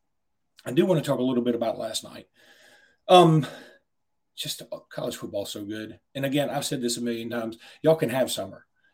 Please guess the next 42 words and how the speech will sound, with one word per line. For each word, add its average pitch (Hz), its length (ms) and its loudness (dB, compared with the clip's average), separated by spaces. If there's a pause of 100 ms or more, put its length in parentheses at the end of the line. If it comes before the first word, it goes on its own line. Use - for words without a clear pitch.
You 139 80 -2
can 135 140 -6
have 139 200 -2
summer. 139 400 -2
I 131 100 -6
don't 139 220 -4
care. 135 220 -6
It's - 220 -8
too 156 160 -2
hot. - 340 -8
It's 120 120 -4
hot - 220 -4
right 120 220 -2
now. 110 360 -8 (320)
It's - 80 -4
awful. - 420 4 (500)
Um, 113 480 6 (420)
and 120 520 0 (600)
I - 120 -6
don't - 220 -8 (120)
care 180 300 -2
about 113 280 -2
being 113 180 -2
on 107 100 -8
the 101 60 -10
lake 101 160 -8
anymore. 101 260 -10
I 110 40 -10
grew 156 160 4
up 165 100 0
on 131 120 -2
Lake 123 180 2
Martin. 151 360 -2 (360)
Uh, 104 320 -6
I 107 140 -6
enjoyed 120 480 -2
the 135 60 -6
lake 135 360 -4
when 117 120 -4
I 113 40 -2
was 113 140 -4
younger. 151 420 -2